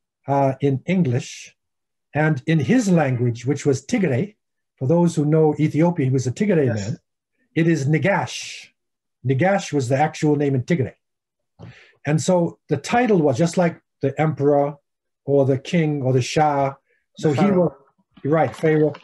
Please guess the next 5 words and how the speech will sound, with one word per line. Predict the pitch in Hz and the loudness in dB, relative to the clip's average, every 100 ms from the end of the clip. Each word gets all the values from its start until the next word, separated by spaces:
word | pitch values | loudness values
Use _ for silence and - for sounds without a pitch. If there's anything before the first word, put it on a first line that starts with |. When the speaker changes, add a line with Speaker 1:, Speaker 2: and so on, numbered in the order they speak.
| _ | _
Speaker 1:
So | 165 | 0
he | 180 | 4
was | 180 151 - | 4 2 0
Ashama | 185 208 - 208 208 226 220 _ | -4 -2 -2 2 4 2 -2 _
An-Najashi. | 151 151 143 139 139 127 - | -2 0 2 2 0 -4 -12